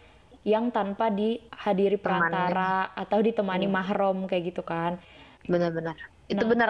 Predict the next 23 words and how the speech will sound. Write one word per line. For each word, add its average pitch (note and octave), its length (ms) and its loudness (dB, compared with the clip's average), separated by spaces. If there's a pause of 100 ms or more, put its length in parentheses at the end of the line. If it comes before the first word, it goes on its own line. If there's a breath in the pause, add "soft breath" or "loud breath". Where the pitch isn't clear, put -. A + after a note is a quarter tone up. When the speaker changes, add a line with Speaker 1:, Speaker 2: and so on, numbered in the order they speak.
Speaker 2:
kayak, F3+ 520 0 (440)
ah, F#3+ 160 0
temen G3 240 -6
gue A#3+ 80 -2
juga G3+ 240 0
ada G3+ 80 -4
yang G#3+ 80 -4
ngelakuin G3 240 -8
ta'aruf F3+ 240 -2
dan E3+ 240 -4 (320)
maksudnya E3+ 320 -4
metodenya G3 400 -2
sama, G3 240 -8
eh, F3 320 0
apa, - 160 -8
cara F3+ 240 0
dia E3 240 -2
ta'aruf D#3+ 240 -2
itu G3+ 240 -8
sama E3+ 240 -4
kayak D#3+ 240 -2
tadi D#3+ 240 -2 (480)
temen E3+ 280 -4